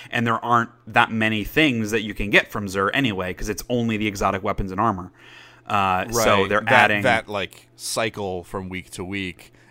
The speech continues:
Speaker 2: And
Speaker 1: Yes.
Speaker 2: apparently, like, they repeat a lot,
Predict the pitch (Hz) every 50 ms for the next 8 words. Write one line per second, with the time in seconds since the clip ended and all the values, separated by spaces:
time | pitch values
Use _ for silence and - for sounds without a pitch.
0 | _ - 110 107 127 120 - 185 190 - 143 127 120 113 104 101 98 92 85 -
1 | _ - 101 92 104 98 92 90 87 92 92 87 _ - - - 104 101 98 -
2 | - 87 82 80 80 78 78 78 87 -